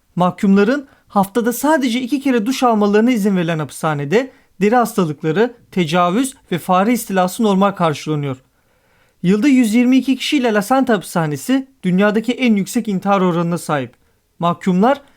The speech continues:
hayatlarını fare zehri yutarak, çatal kullanarak veya temizlik ürünleri içerek sonlandırıyor.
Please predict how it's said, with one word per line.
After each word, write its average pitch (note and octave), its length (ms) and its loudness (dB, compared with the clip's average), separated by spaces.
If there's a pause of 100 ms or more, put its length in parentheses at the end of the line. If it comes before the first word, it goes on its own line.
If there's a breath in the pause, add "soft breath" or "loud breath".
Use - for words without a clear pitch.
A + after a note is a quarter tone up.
(120)
hayatlarını F#3+ 500 0
fare G#3 340 0
zehri G3+ 280 2
yutarak, G#3+ 500 0 (220)
çatal A3 400 -2
kullanarak F3 560 -2 (280 soft breath)
veya F3+ 200 2
temizlik G3+ 420 0
ürünleri F#3+ 300 2
içerek G3+ 320 -2
sonlandırıyor. C#3 760 -6